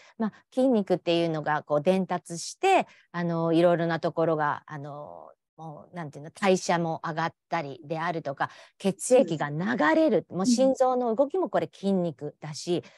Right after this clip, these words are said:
Speaker 1: そうすると本当にその筋肉っていうのが大事っていうことはもう世界的にいろいろな人たちも分かっているので、
Speaker 2: そうですね。
Speaker 1: あの、で、今回ナンバーワンになった、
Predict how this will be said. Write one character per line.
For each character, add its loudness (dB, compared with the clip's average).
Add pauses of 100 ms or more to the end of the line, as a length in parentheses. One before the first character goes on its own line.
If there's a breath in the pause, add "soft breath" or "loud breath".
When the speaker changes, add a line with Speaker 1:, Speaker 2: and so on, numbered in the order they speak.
(200 soft breath)
Speaker 1:
そ -2
う 2
す -2
る -2
と 2
本 -4
当 -4
に -4
そ -6
の -4
筋 -4
肉 0
っ 2
て -2
い 0
う -2
の -4
が -6
大 0
事 -4
っ -6
て -6
い -2
う -2
こ -6
と -8
は -4
も -8
う -12
世 -12
界 0
的 -2
に -2 (260 soft breath)
い -2
ろ 4
い 2
ろ 2
な 0
人 -4
た -4
ち -10
も -12
分 -10
か 2
っ -6
て -8
い -6
る -2
の -8
で、 0 (240 soft breath)
Speaker 2:
そ -4
う -2
で 0
す 0
ね。 0
Speaker 1:
あ -2
の、 -2
で、 2
今 0
回 2
ナ -2
ン -2
バ 2
ー 0
ワ 0
ン -4
に -6
な -6
っ -16
た、 -4